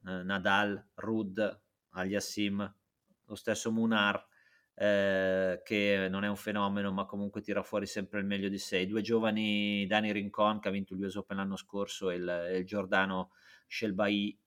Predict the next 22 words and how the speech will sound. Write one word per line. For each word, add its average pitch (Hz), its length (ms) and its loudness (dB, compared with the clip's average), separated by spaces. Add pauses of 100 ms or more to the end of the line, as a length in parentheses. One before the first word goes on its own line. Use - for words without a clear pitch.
(120)
alto - 280 -10
classe - 320 -4
duemilatré, 95 560 0
tutti 120 240 -4
allievi 110 520 2 (340)
o 95 120 -6
in 92 60 -6
qualche 101 280 -2
modo 104 280 -2
collegati 101 500 -2
all'Accademia 98 480 -2
di 95 100 -2
Nadal, 101 460 2 (420)
ehm, 78 760 -6 (220)
che 110 460 4
stanno 90 340 -4
raccogliendo, 92 640 -2
stanno 90 300 -8
tirando 90 320 -6
fuori 90 720 -4
il 101 100 -4
massimo 98 760 -4